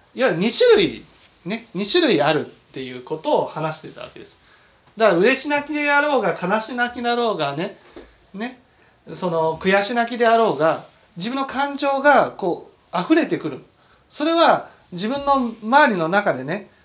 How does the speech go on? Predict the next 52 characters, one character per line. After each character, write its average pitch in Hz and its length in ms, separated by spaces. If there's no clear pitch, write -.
受 208 260
け 392 60
止 403 80
め 330 100
て 196 140
く - 160
れ 240 100
る 262 140
人 269 240
が 226 360
い 302 120
る 466 240
か 269 240
ら、 403 280
出 208 120
て 202 120
く 170 80
る 135 100
ん - 80
で 160 60
す。 - 100
ね。 226 220
だ 233 120
か 208 60
ら、 190 60
自 185 160
分 240 140
が 233 240
出 233 200
し - 100
て 202 140
も、 190 320
気 196 100
持 233 140
ち 240 100
を 214 80
受 240 160
け 294 60
止 - 20
め 262 120
て 202 100
く 175 80
れ 170 80
る 175 80
人 180 160
が 151 100
い 135 80
な 226 160
か 170 140
っ - 160
た 208 120
ら、 208 240